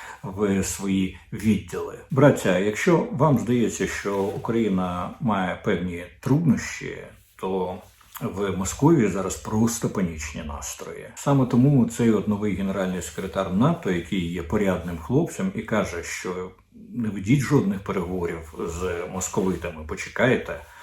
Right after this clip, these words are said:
вони сипляться, а ми будемо вас накачувати зброєю. І вони нікуди не дінуться, вони будуть накачувати нас зброю, в тому числі американці, в тому числі цей Трамп,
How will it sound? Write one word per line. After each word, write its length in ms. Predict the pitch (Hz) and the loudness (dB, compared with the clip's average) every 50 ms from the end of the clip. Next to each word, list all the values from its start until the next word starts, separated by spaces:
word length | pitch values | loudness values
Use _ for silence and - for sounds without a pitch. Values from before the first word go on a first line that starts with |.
| - - - - - - - - - _ | -18 -18 -16 -16 -16 -16 -16 -18 -10 _
вони 340 | - 107 110 107 104 120 127 | -4 0 2 6 6 6 6
сипляться, 920 | 123 - - 139 143 139 - 98 87 85 - - - - - - - - - - | 6 4 6 6 6 6 6 2 0 0 -4 -8 -8 -8 -8 -8 -10 -14 -8 -4
а 160 | 107 101 101 | -4 -2 2
ми 180 | 101 110 131 | 4 4 4
будемо 380 | 120 113 120 110 107 107 104 95 | 4 4 2 4 4 4 4 4
вас 260 | 104 107 104 - - | 4 2 2 2 0
накачувати 680 | 107 98 - - 107 101 - - 107 101 101 98 - 104 | -2 -2 0 -2 -4 -4 -4 -4 -4 -6 -6 -6 -6 -6
зброєю. 800 | 95 - - 104 101 107 110 107 95 87 82 76 76 78 - - - | -6 -8 -8 -6 -2 0 2 2 2 0 -2 -6 -8 -10 -10 -8 2
І 280 | - 139 135 127 139 - - | 4 6 8 8 6 4 2
вони 420 | 120 123 135 143 147 143 147 147 - | 2 4 6 6 6 6 4 6 6
нікуди 640 | 131 123 127 - - 139 117 107 117 110 107 123 - | 6 6 6 6 4 2 4 4 4 4 4 2 2
не 220 | - 110 120 117 107 | 4 6 6 6 6
дінуться, 840 | 92 95 98 117 117 107 98 90 80 - - - - 92 87 87 92 - | 4 4 4 6 8 8 8 6 2 -4 -6 -4 -2 -2 -2 -2 -4 -6
вони 360 | 98 95 95 98 107 107 101 92 | -6 -6 -6 -6 -6 -8 -8 -6
будуть 340 | 95 107 113 107 101 92 - | -2 0 0 0 0 -2 -2
накачувати 640 | 98 95 92 - 92 90 - - - 92 85 85 98 | -2 -4 -2 -2 -4 -4 -4 -4 -6 -6 -6 -6 -6
нас 280 | 92 90 87 82 - - | -6 -6 -8 -8 -8 -10
зброю, 320 | 95 101 113 123 113 90 | -4 0 2 2 2 2
в 260 | 78 - - - - - | -2 -6 -12 -16 2 6
тому 320 | - 135 135 127 123 101 | 8 8 10 10 8 6
числі 300 | 92 95 90 - - 101 | 4 2 -4 -4 -6 -6
американці, 640 | 92 85 90 90 90 - - 104 98 - - - | -6 -6 -6 -10 -10 -10 -10 -10 -10 -10 -10 -12
в 220 | 104 - - - - - | -12 -12 -14 -16 0 4
тому 280 | 131 127 127 123 113 | 6 6 8 6 4
числі 320 | - 110 95 - - 104 95 | 2 0 -4 -2 -2 -2 -2
цей 240 | - - 95 92 | -2 -2 -2 -2
Трамп, 380 | 92 - - - 95 80 73 | -2 -2 -2 -2 0 0 -2